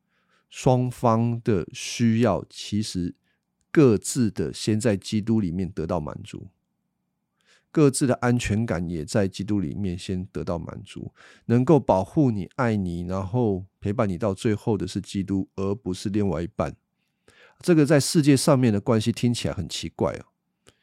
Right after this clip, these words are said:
事实上，关系总是会认为说：“哎，啊，两个在一起啊，最深爱的人就是对方啊，然后两个人在一起长长久久啊。”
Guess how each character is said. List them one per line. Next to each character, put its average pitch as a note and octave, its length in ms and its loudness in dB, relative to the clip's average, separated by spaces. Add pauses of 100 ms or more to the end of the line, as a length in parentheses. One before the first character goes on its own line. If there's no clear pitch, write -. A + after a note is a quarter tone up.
(340)
事 - 80 -12
实 D#3+ 160 2
上， D#3 380 6
关 C3+ 180 4
系 B2+ 200 0 (180)
总 F#2+ 220 -2
是 B2+ 120 -2
会 C#3 180 4
认 C#3+ 140 4
为 G2+ 100 2
说： G#2+ 180 -4
“哎， C3+ 160 2 (560)
啊， G#2+ 120 2
两 G#2+ 100 0
个 A#2 100 0
在 C3 180 4
一 B2+ 60 4
起 G2+ 220 -2
啊， F#2+ 380 0 (680)
最 C3+ 280 6
深 C#3+ 280 2
爱 D3 140 2
的 A#2 140 2
人 G2 140 -2
就 A#2 80 -4
是 B2 100 0
对 B2 160 2
方 A#2+ 220 2
啊， A2+ 240 0
然 G#2+ 100 -2
后 B2 80 0
两 G2 140 -2
个 G2 80 -4
人 G#2 80 -4
在 A#2+ 100 0
一 A2 40 -2
起 G#2 100 -4
长 G2 160 -6
长 G#2 120 -4
久 G#2 120 -2
久 A2 200 -6
啊。” - 260 -12